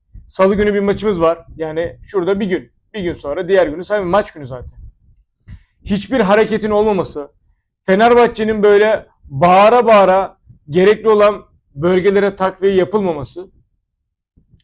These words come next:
bunlarla ilgili ne yapacaksınız? Siz ne istiyorsunuz?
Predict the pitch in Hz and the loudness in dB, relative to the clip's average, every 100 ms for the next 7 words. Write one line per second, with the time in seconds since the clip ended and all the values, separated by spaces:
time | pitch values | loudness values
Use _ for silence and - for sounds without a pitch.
0 | _ 160 196 196 190 180 165 180 190 190 | _ -8 -4 0 0 -2 -4 -4 -6 -8
1 | 143 123 - 120 - _ _ _ _ _ | -14 -20 -20 -20 -20 _ _ _ _ _
2 | _ _ - 233 214 190 233 226 - 185 | _ _ -6 -2 0 2 2 0 -2 -4
3 | - 139 127 - _ | -4 -12 -16 -20 _